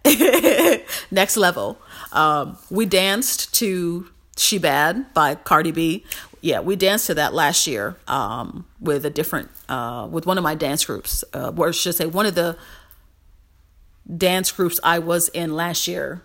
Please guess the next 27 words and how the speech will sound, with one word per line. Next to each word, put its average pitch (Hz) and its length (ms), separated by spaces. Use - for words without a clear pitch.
we 156 140
danced 160 460
to 156 180
that 147 320
particular 117 560
song. - 520
That 110 160
was 147 120
one 120 120
of 117 60
the 131 60
songs, - 360
She - 180
Bad. 82 420
And 160 180
it 170 80
just - 160
came 175 220
to 170 60
my 151 140
mind. 214 300
And 214 80
I 339 100
was 339 120
like, - 200
"Yes, 359 280
honey, 302 400